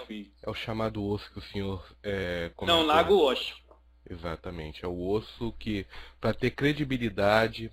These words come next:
Speaker 2: pra ter, a palavra certa seria credibilidade, seria uma autoafirmação, falar
Speaker 1: Não,
Speaker 2: que
Speaker 1: mas,
Speaker 2: tá
Speaker 1: meu
Speaker 2: se
Speaker 1: filho, essa
Speaker 2: incorporado.
Speaker 1: credibilidade, essa autoafirmação não é querer se aparecer?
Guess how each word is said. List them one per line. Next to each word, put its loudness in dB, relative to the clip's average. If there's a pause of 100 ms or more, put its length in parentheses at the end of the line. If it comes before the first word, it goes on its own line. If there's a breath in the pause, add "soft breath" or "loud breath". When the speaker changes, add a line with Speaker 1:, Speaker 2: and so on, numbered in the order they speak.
(100)
Speaker 2:
pra 0
ter, -2 (720 soft breath)
a -4
palavra 2
certa -2
seria 0
credibilidade, 0
seria 0
uma 0
autoafirmação, -2
falar 2
Speaker 1:
Não, 8
Speaker 2:
que -4
Speaker 1:
mas, -2
Speaker 2:
tá 6
Speaker 1:
meu 8
Speaker 2:
se -2
Speaker 1:
filho, 4
essa 6
Speaker 2:
incorporado. 6
Speaker 1:
credibilidade, 4
essa 2
autoafirmação 2
não 6
é 6
querer 10
se 6
aparecer? 4